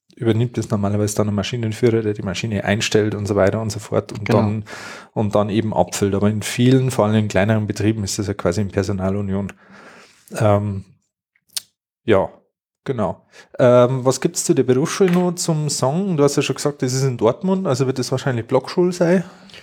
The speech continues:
Speaker 2: Das waren zweimal im Jahr sechs oder sieben Wochen, also längere Blöcke waren dann nochmal so siebeneinhalb Wochen lang.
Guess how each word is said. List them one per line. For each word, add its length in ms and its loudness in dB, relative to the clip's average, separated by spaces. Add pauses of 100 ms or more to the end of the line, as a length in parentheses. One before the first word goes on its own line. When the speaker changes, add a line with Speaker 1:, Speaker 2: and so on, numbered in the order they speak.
(280)
Speaker 2:
Das 180 -8
waren 160 2
zweimal 380 2
im 100 -2
Jahr 400 2 (100)
sechs 560 -2
oder 220 -2
sieben 340 0
Wochen, 540 0
also 180 0
längere 360 2
Blöcke 380 -2
waren 140 -2
dann 140 0
nochmal 180 -4
so 100 -8
siebeneinhalb 500 -2
Wochen 360 2
lang. 260 2